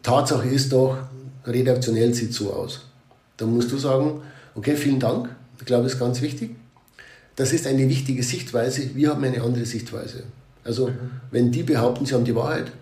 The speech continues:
Speaker 1: musst du sagen, es gibt Sichtweisen.
Speaker 2: Mhm.
Speaker 1: Ähm, das Zweite ist, du darfst nicht versuchen, die zu überzeugen, im Sinne von, „Es verstehen sie doch.“
Speaker 2: Mhm.
Speaker 1: Ähm, „Wir haben doch letztes Mal gesagt, wir haben doch einen Vertrag.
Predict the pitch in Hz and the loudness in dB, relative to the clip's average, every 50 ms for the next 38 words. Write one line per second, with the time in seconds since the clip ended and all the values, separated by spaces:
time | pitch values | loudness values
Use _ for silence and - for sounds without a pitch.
0 | - - 123 120 110 117 135 123 123 117 117 117 123 120 123 120 - - 120 - | -14 -8 -6 -6 -4 -4 -4 -2 0 0 2 2 0 0 -2 -4 -4 -4 -6 -4
1 | - 117 110 - - - - - - - - - - - - - - - - - | -4 -6 -6 -6 -8 -10 -10 -10 -12 -14 -16 -18 -20 -20 -20 -20 -20 -20 -20 -20
2 | - - - - - - 131 117 123 127 - - - - - - 127 127 127 127 | -20 -20 -20 -20 -16 -12 -12 -10 -10 -10 -12 -12 -14 -16 -8 -2 2 4 4 4
3 | 127 123 131 135 131 - - - 127 151 - - - 80 82 - - - - - | 4 2 -2 -2 -2 -2 0 0 0 0 0 0 -2 -2 -2 -4 -8 -14 -20 -20
4 | - - - 139 139 131 131 127 135 131 - - - 151 - - - - 143 131 | -20 -8 -4 -2 -2 2 2 2 2 2 0 0 0 0 -2 -2 -4 -4 -4 -4
5 | 127 - 143 151 147 143 151 147 143 139 139 - 135 127 - - 120 113 117 117 | -4 -2 -4 -4 -4 -4 -4 -4 -4 -4 -4 -6 -6 -6 -4 -4 -2 0 0 0
6 | 120 - 120 117 120 127 - - - - - - 135 127 120 123 131 131 131 131 | 0 0 0 0 0 0 -2 -4 -8 -10 -8 -4 -2 -2 2 4 4 4 4 4
7 | 131 123 123 123 123 120 - - 120 - - 135 131 131 - - - - - - | 2 0 -2 -2 -4 -6 -6 -6 -6 -4 -4 -4 -4 -2 -4 -6 -8 -10 -12 -16
8 | - - _ _ _ _ _ _ _ _ - _ _ - - 123 - 127 127 123 | -20 -20 _ _ _ _ _ _ _ _ -20 _ _ -12 -12 -10 -8 -8 -8 -8
9 | - - 113 110 110 110 107 110 - - - - - 120 123 113 123 139 135 151 | -6 -6 -4 -2 -2 -4 -4 -6 -12 -18 -14 -8 -4 -2 -2 0 0 0 2 2
10 | 135 127 117 127 135 - - - 131 117 120 110 107 107 98 - - 101 98 - | 2 2 2 2 0 0 -2 -2 -2 0 0 0 0 -2 -4 -6 -8 -8 -8 -10
11 | - - - - - _ _ _ - - - - - - _ - - 120 120 120 | -10 -16 -20 -20 -20 _ _ _ -20 -20 -20 -20 -20 -20 _ -4 0 2 2 2
12 | 131 156 147 135 131 127 131 127 120 120 117 113 110 104 104 110 113 110 | 4 4 2 2 2 2 2 2 2 0 -2 -2 -2 -4 -4 -6 -6 -8